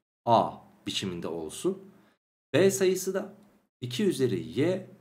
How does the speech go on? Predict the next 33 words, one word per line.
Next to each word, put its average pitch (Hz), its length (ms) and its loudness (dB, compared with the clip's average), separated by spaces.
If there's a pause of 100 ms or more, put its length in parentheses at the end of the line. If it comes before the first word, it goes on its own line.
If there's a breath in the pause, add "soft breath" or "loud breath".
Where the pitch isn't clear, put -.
(140)
çarpı 175 680 0
on 175 340 0
bir 123 280 0
üzeri 147 400 4 (140)
b 151 340 4
biçiminde 127 460 0
olsun. - 340 -2 (320 soft breath)
Şimdi 123 220 -4
bunların 185 260 4 (160)
ekokları 156 840 4
ikinin 117 360 -2
karesi 110 400 -4
çarpı 113 360 -2
on 110 240 2
bir 131 180 -2
diye. 135 180 2
Yani 135 460 0 (380 loud breath)
hani 127 340 -2 (540 loud breath)
şöyle 160 320 8
düşün. - 420 -2 (220 loud breath)
İki 196 220 -4
sayının 139 560 0
da 87 200 -4 (140)
bölenleri 147 760 0
ikilerden 147 640 0
ve 208 40 4
on 202 240 6
birlerden 113 440 4
oluşuyor 80 480 -10
a 95 220 -2
ve 90 140 -4
b 82 160 -4
için. - 260 -10